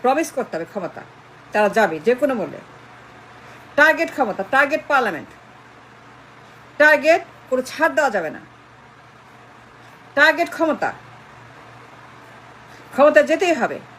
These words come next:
দখল করতে হবে। শিল্পী রায়ে, মিডনাইটে, ওয়ান পার্সেন্ট, আমি, ডামি, মামি, যেমনে পারে তেমনি করতে হবে, কিন্তু মিস করা যাবে না।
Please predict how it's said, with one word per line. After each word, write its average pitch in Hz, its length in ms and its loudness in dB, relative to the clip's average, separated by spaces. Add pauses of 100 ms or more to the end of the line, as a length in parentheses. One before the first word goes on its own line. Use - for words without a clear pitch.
দখল 269 260 2
করতে 320 260 -2
হবে। 156 160 -4 (920)
শিল্পী 285 400 -4
রায়ে, 285 200 4 (840)
মিডনাইটে, 262 580 2 (720)
ওয়ান 240 180 4 (100)
পার্সেন্ট, 294 420 -2 (480)
আমি, 226 220 2 (280)
ডামি, 226 240 4 (100)
মামি, 247 200 0 (380)
যেমনে 359 320 4 (200)
পারে 185 160 -6 (140)
তেমনি 339 260 2 (100)
করতে 202 240 -8
হবে, - 120 -18 (2500)
কিন্তু 247 240 -6
মিস 349 120 2 (100)
করা 339 200 4
যাবে 175 200 -2
না। - 60 -14